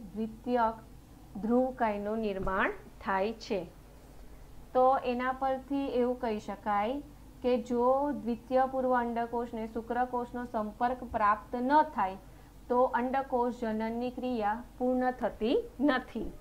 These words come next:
તો એટલે કે દ્વિતીય પૂર્વ અંડકોષનું અ-, અધઃપતન થઈ જાય છે. તો અહીંયા એકવાર પાછું repeat કરું છું તો તમને યાદ રહેશે. જો આ જનન માતૃકોષ છે, એટલે કે જનનકોષ છે, અને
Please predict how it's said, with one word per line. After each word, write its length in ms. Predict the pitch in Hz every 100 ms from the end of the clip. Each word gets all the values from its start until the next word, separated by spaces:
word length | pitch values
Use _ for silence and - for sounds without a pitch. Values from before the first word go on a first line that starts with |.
| - - - - - - -
તો 60 | 269 269 277
એટલે 260 | 240 240 247
કે 240 | 262 262
દ્વિતીય 440 | 254 233 233 254 262
પૂર્વ 320 | 269 247 247
અંડકોષનું 800 | 233 233 247 247 240 226 208 240
અ-, 220 | - 233 -
અધઃપતન 920 | 165 - 233 262 262 214 311 208 247
થઈ 500 | - - - 220 247
જાય 380 | 226 190 190 277
છે. 380 | - - 202 - - - - - -
તો 100 | 226
અહીંયા 300 | 220 220 247
એકવાર 300 | 247 247 254
પાછું 360 | 254 233 - 262
repeat 320 | 254 262 254
કરું 280 | 262 254 254
છું 260 | 262 277
તો 100 | 277
તમને 280 | 262 233 226
યાદ 240 | 233 220 220
રહેશે. 360 | 226 220 208
જો 140 | - 220
આ 300 | 196 214 233 - - - -
જનન 380 | 196 226 226 247
માતૃકોષ 560 | 262 247 262 262 262 262
છે, 100 | 269
એટલે 160 | 233
કે 100 | 226
જનનકોષ 580 | 233 226 220 247 254 254
છે, 460 | 254 262 269 285 - - - -
અને 220 | 226 214